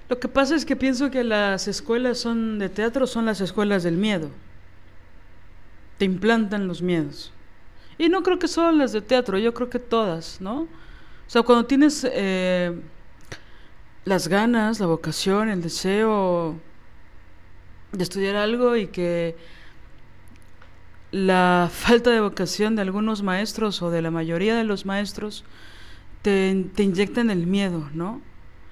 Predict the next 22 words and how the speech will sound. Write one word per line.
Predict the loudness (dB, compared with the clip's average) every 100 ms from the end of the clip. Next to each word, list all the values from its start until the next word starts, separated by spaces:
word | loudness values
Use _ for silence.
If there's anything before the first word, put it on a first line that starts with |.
| -16 -16 -8
Recuerdo | -2 2 4 4 2
en | 0 0
el | -2
último | 0 0 2
año | 2
de | 2
la | 0 0
carrera | -2 0 2 0 -2
que | -2
un | -2 0
maestro | 0 -2 -4 -4
que | -4
yo | -2 -2 -2 -4 -6
quería | -4 -2 0
mucho, | -2 -2 -4 -4 -6 -8 -18 -18 -18 -16 -16 -16 -18 -18 -18 -18 -8
este, | -2 -2 -2 -4 -4 0 2
era | 2
mi | 2
maestro | 2 0 -2 -4
aparte | -2 -2 0
de | 0
dirección, | 0 -2 -4 -2 -2 -2